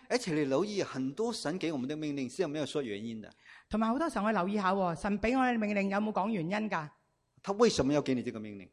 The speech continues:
Speaker 2: 佢做咩要俾個命令你啊？
Speaker 1: 有沒有？
Speaker 2: 有冇啊？
Speaker 1: 沒有的。
Speaker 2: 冇㗎。
Speaker 1: 他不是每條跟你講啊，為什麼神要這樣，為什麼神要這樣，沒有跟你講這個。
Speaker 2: 佢唔會同每一樣嘢都話，我要你咁做，誒，要你咁做係點解？
Speaker 1: 他只是要我們怎麼樣？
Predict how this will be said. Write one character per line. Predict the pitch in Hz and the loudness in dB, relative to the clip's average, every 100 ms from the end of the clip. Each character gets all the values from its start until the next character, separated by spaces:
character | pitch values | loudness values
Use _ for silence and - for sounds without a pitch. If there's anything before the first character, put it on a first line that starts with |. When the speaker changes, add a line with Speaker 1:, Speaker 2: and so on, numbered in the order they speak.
| - | -6
Speaker 2:
佢 | 247 | 0
做 | 240 | 2
咩 | 285 302 | 4 4
要 | |
俾 | 190 180 | 4 4
個 | 185 | 2
命 | 165 | 0
令 | 160 147 | -2 -2
你 | 143 | -4
啊？ | 151 151 | -6 -6
Speaker 1:
有 | 123 | -6
沒 | 120 | -2
有？ | 123 92 - _ _ - | -4 -4 -12 _ _ -8
Speaker 2:
有 | 156 | -6
冇 | 151 | -4
啊？ | 139 - _ _ | -8 -12 _ _
Speaker 1:
沒 | 151 220 | -4 0
有 | 139 | 0
的。 | 101 87 - _ _ | -2 -10 -16 _ _
Speaker 2:
冇 | 190 262 | 0 2
㗎。 | 254 247 - - - - | 2 0 -4 -16 -8 -2
Speaker 1:
他 | |
不 | 233 247 | 2 2
是 | 247 | 4
每 | 180 139 | 2 2
條 | 143 | 0
跟 | 170 190 | 0 0
你 | 151 | -2
講 | 110 101 | -4 -4
啊， | 131 139 | -4 0
為 | 196 | 0
什 | - | 0
麼 | 151 | -4
神 | 147 135 | -4 -4
要 | 147 | -2
這 | 156 | -2
樣， | 135 | -2
為 | 127 | -2
什 | 135 | -2
麼 | 131 | -4
神 | 123 117 | -4 -8
要 | 113 | -8
這 | |
樣， | 208 | -6
沒 | |
有 | 262 | -6
跟 | - 202 | -4 -6
你 | |
講 | - 98 | -6 -10
這 | 120 | -10
個。 | 101 - _ _ _ | -12 -14 _ _ _
Speaker 2:
佢 | - 269 | 0 4
唔 | 262 196 180 | 4 4 4
會 | 247 | 2
同 | 226 208 | 2 0
每 | 208 285 | 2 2
一 | 254 | 2
樣 | 202 | 0
嘢 | 214 | 2
都 | 233 | 0
話， | 196 | 4
我 | 220 | 4
要 | 226 | 4
你 | 226 | 2
咁 | 226 | 2
做， | 240 196 190 | 0 0 0
誒， | - 202 - - 190 180 | -4 -14 -12 -8 -6 -2
要 | 214 | -2
你 | 220 | 0
咁 | 208 | 0
做 | 220 160 | 0 0
係 | 170 156 - | -2 -4 0
點 | 208 | 2
解？ | 202 156 170 - | 2 -2 -6 -10
Speaker 1:
他 | - 254 | -8 -6
只 | - | -4
是 | 147 220 | -4 2
要 | 214 196 | 6 6
我 | 165 | 6
們 | 175 | 2
怎 | 156 | 2
麼 | |
樣？ | 175 | 0